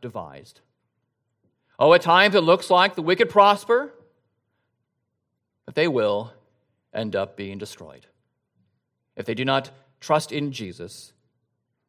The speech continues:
They will be overcome.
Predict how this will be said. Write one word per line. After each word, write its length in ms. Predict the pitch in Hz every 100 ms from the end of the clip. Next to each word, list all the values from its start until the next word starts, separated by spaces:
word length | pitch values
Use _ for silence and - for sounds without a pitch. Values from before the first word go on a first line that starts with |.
| _ _ _ _ _ _ _ _ _ _ _ _ - _ _ _ _
They 120 | 101
will 120 | 107 104
be 120 | 101
overcome. 440 | 107 120 87 67